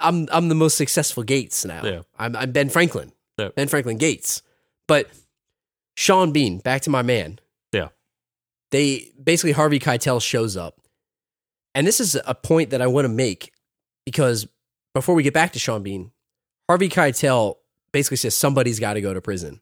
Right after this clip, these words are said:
Speaker 2: Yeah.
Speaker 1: But before we get to that, he's wearing the Templar little, little pinky
Speaker 2: Yeah,
Speaker 1: ring.
Speaker 2: a little, a little wrinkle, huh?
Speaker 1: A little pinky ring. When I saw that, I was sh-, I wasn't sure, like,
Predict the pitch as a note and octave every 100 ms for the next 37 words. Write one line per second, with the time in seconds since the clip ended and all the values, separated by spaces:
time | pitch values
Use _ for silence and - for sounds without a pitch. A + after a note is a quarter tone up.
0 | _ _ _ - G#2 F2+ _ _ _ _
1 | _ - C3+ C#3+ A#3+ A#3+ F#3 F#3+ C3+ F#2
2 | - _ _ _ _ _ _ _ _ _
3 | D#3 F#3 A3 F#3+ C#3 - E3+ F3 - C3
4 | A#2+ A2+ G#2+ G2+ - _ _ _ - C#3+
5 | A2+ - - C#3+ G#2+ - _ _ - G#3
6 | G#3 D#3+ C4 E3+ B2+ C3+ C3 C#3 C3+ C3
7 | A#2 G#3+ - G2 C3 D3+ - _ _ -
8 | D#3+ D#3+ G3+ E3+ A2+ - - _ - D#3+
9 | F#3+ - B3+ F#3 C3+ C#3+ D3 - - B2
10 | C3 D#3 E3+ D3+ - D3+ D3+ C#3 G#2 G#2
11 | G2